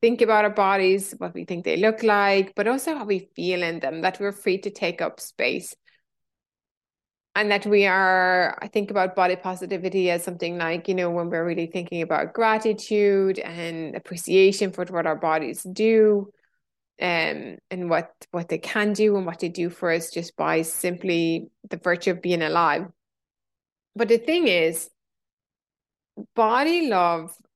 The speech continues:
can feel like such a big stretch, like too far of a stretch,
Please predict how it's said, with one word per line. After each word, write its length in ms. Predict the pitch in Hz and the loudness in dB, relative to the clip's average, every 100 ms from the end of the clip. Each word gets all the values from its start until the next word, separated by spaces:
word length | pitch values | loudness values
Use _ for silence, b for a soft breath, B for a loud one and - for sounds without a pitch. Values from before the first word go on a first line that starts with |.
| _ | _
can 300 | - 214 196 | -6 -4 -4
feel 380 | 185 208 180 180 | -4 0 0 0
like 280 | 175 175 175 | 0 -2 -4
such 680 | - - - 220 208 208 - - | -12 -14 -2 2 2 -2 -8 -6
a 100 | 180 | -2
big 320 | 190 180 185 | 0 0 -4
stretch, 720 | - - 180 170 160 - - | -12 -6 0 0 0 -6 -4
like 240 | 175 175 | -4 -4
too 240 | - - 226 | -8 -8 -4
far 300 | 233 196 180 | 0 2 2
of 80 | 170 | -2
a 80 | |
stretch, 640 | 170 - 180 160 170 - | -8 -4 -2 -2 -4 -16